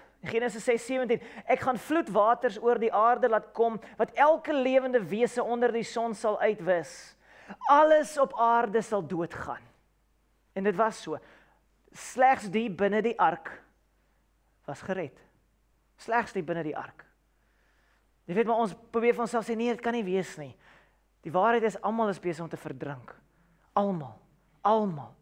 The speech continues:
almal, almal wat in hulle sondes is, is besig om te verdrink.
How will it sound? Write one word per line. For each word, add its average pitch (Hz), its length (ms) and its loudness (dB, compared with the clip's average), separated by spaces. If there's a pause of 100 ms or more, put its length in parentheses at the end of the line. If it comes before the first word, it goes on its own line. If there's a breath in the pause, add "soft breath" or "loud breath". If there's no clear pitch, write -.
(380 soft breath)
almal, 196 520 0 (500 soft breath)
almal 202 540 2 (200 soft breath)
wat - 160 -8
in 196 80 0
hulle 185 160 0
sondes 175 520 -8
is, 165 200 -8
is 135 120 -14
besig 160 260 -8
om 147 40 -12
te 156 100 -10
verdrink. 135 580 -14